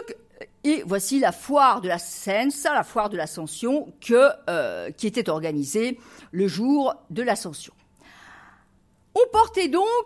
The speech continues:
pendant le carnaval, ce que l'on nomme la bauta, c'est-à-dire un long voile de dentelle noire descendant bas sur les épaules et encadrant un demi-masque blanc à la vénitienne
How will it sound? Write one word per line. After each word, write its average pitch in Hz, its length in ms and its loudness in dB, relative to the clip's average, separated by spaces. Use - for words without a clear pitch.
pendant 277 280 2
le 185 180 0
carnaval, 226 580 0
ce - 180 -2
que 285 160 0
l'on 247 200 -2
nomme 214 380 0
la 165 240 -8
bauta, 285 760 2
c'est-à-dire 330 800 2
un 214 160 -2
long 320 340 2
voile 233 640 2
de 170 140 0
dentelle 175 480 -4
noire 269 680 4
descendant 220 520 -2
bas 277 320 2
sur 262 180 -8
les 170 220 -4
épaules 262 540 -2
et 381 260 2
encadrant 233 880 0
un 196 140 0
demi-masque 262 1600 0
blanc 202 420 2
à 208 80 2
la 196 100 2
vénitienne 214 600 -2